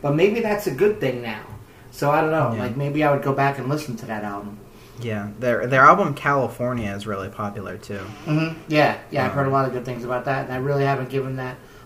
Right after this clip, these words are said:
Speaker 1: a lot of a listen. His, a, a lot of his other projects are, uh,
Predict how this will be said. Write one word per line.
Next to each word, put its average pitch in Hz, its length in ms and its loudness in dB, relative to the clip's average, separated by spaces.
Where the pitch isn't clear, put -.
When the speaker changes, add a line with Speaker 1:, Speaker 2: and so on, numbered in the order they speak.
Speaker 1:
a 135 80 0
lot 131 280 4
of 117 80 -2
a 117 80 -6
listen. 113 360 -8
His, 214 240 4
a, - 240 2
a 220 80 6
lot 339 240 2
of 262 80 -2
his 180 160 6
other 170 220 6
projects 123 800 0
are, 127 520 2
uh, 143 80 -2